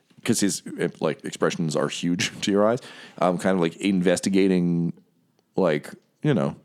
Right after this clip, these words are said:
the door knocker and kind of, like, s-, almost seems to be muttering to himself, and, like, you see him pull out, like, a s-, a small little pocket notebook, and he starts to, like,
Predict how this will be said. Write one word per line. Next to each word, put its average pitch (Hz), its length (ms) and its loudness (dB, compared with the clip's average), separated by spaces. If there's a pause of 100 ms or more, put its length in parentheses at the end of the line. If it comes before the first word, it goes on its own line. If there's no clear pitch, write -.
(580)
the 92 140 2
door 90 280 4
knocker 85 720 2
and 76 400 -2
kind 80 280 -2
of, 71 60 -6
like, 76 220 2
s-, - 100 -10
almost 85 260 -4
seems 95 160 -2
to 95 80 -2
be 85 60 0
muttering 78 340 2
to 78 60 -2
himself, 76 340 0
and, 78 100 -2
like, 73 160 0 (360)
you - 60 -4
see 117 100 0
him 98 60 -4
pull 98 200 0
out, 90 140 2
like, 82 140 -2
a - 20 0
s-, - 140 -2
a - 80 -6
small 82 440 0
little 82 180 -2
pocket 76 380 -2
notebook, 73 380 -2
and 76 60 -2
he 71 40 -4
starts 71 280 -2
to, 82 100 0
like, 67 400 -4